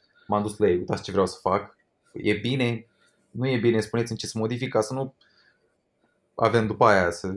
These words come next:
după ce mă apuc de, de compartimentat prinăuntru, să, să, până acum au fost în regulă. Am,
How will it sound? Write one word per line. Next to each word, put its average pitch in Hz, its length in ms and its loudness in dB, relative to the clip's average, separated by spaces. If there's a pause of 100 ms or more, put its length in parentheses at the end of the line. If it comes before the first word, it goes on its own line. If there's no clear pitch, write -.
(160)
după 104 280 -2
ce 107 120 -4
mă 107 80 0
apuc 101 220 -2
de, 98 400 -2 (640)
de - 220 -6
compartimentat 104 680 0
prinăuntru, 101 380 -4
să, - 480 -6
să, - 400 -10 (540)
până 135 160 2
acum 139 160 0
au 131 100 4
fost 135 240 -2
în 127 180 0
regulă. 98 360 0
Am, 98 280 -4